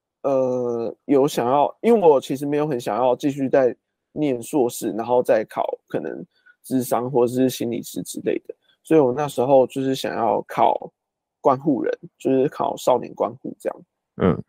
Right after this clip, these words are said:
Speaker 1: 然后我那时候就是自己就是找了一些资讯，然后就是，哎，也开始，因为少年观护，呃，应该说观护人考试，他要考的科目非常多，然后当然包含刑法、刑事诉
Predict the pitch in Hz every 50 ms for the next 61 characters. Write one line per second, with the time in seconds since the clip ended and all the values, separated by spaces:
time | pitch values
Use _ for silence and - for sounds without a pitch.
0 | _ _ _ _ _ _ _ _ _ _ _ _ _ _ _ - - 143 170 180
1 | 156 139 151 160 147 - 135 139 139 147 151 160 160 147 139 131 - - 165 160
2 | 139 127 92 - - - 156 160 151 - - 120 113 120 123 127 147 127 120 -
3 | - - 120 120 - 143 123 110 110 110 107 117 127 127 - - 143 135 - -
4 | - 151 160 143 135 139 123 - - 131 - - - - 98 - - - _ _
5 | _ _ _ _ _ _ _ _ _ _ - 185 226 240 226 151 - - _ _
6 | _ _ _ - 285 269 202 165 151 139 156 160 170 170 165 - - _ - 156
7 | 151 147 143 143 - _ - 202 220 208 226 220 - 185 202 226 185 143 123 123
8 | - - 123 127 - 151 139 - 123 131 147 143 147 - - 107 110 131 - -
9 | 127 135 135 - - 117 117 107 _ - 98 - - 120 123 127 123 127 131 131
10 | 120 120 123 - - - _ _ _ _ _ _ - 139 143 151 147 120 120 123
11 | 127 - 123 117 131 - - 98 107 120 - 131 131 135 139